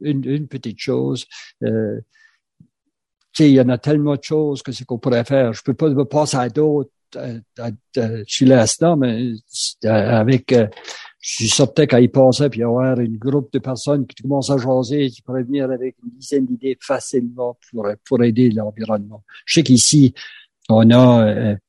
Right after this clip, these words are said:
euh, un, euh, euh, un endroit où est-ce que c'est que les gens vont marcher, c'est une ancienne mine de plomb.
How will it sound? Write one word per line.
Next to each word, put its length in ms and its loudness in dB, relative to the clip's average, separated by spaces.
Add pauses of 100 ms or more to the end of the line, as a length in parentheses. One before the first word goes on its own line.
(460)
euh, 480 2
un, 60 0
euh, 520 -4 (800)
euh, 640 0 (880)
un 140 6
endroit 320 4
où 20 2
est-ce 100 -4
que 80 -4
c'est 140 -8
que 80 -8
les 100 0
gens 200 0
vont 100 -2
marcher, 420 -6
c'est 300 -12
une 180 -6
ancienne 500 0
mine 300 0
de 80 -6
plomb. 380 -4